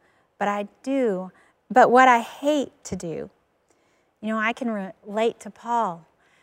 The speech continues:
I want to serve myself, but I want to be grounded in God's word. Even Da-, David struggled with distractions, and he wrote, um, great instructions to us in Psalm one nineteen. "How can a young man keep his way pure?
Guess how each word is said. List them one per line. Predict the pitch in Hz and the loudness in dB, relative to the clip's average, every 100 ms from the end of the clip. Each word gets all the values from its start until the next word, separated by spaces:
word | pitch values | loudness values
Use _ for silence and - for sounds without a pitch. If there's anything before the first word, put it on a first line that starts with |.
| _ - | _ -14
I | 185 | -10
want | 208 202 | -8 -6
to | 190 | -6
serve | - 208 196 | -6 -6 -10
myself, | 175 - 247 269 277 _ _ _ _ _ | -14 -8 -6 -4 -6 _ _ _ _ _
but | 190 | -14
I | 208 | -14
want | 202 226 220 | -14 -14 -12
to | 202 | -12
be | 214 | -12
grounded | 202 - 220 208 185 170 160 _ | -12 -12 -12 -10 -8 -10 -12 _
in | 185 180 | -10 -8
God's | 185 175 170 | -6 -6 -6
word. | 170 170 160 156 160 _ _ _ _ _ _ _ _ _ _ - | -10 -10 -10 -14 -20 _ _ _ _ _ _ _ _ _ _ -4
Even | 226 208 208 | -2 0 0
Da-, | 202 208 214 - | 2 0 0 -4
David | 190 226 226 196 180 | 2 6 6 4 -4
struggled | - 190 190 196 185 | 0 2 2 -2 -4
with | 190 - | -8 -6
distractions, | 214 - 190 185 - - 190 185 | -10 -4 0 -2 -4 -14 -12 -12
and | 196 196 | -12 -12
he | 190 202 | -10 -12
wrote, | 202 202 - _ - - - | -8 -8 -8 _ -20 -20 -10
um, | 208 196 185 196 | -6 -6 -8 -2
great | 226 247 | 4 4
instructions | 247 214 - 208 - 202 - | 4 0 -2 -2 -4 -8 -8
to | - | -6
us | 202 208 - | -6 -6 -6
in | 202 | -8
Psalm | - 202 208 | -6 -4 -4
one | 208 214 214 | -6 -6 -6
nineteen. | 208 196 - 208 190 185 | -6 -8 -12 -10 -10 -10
"How | 190 254 330 | -8 -2 -2
can | - 370 | -2 -6
a | |
young | 302 233 220 202 | -4 -4 -6 -6
man | 196 180 185 | -8 -10 -12
keep | - 226 220 | -12 -10 -8
his | 214 202 | -8 -8
way | 196 190 | -10 -10
pure? | _ 185 170 165 | _ -16 -16 -16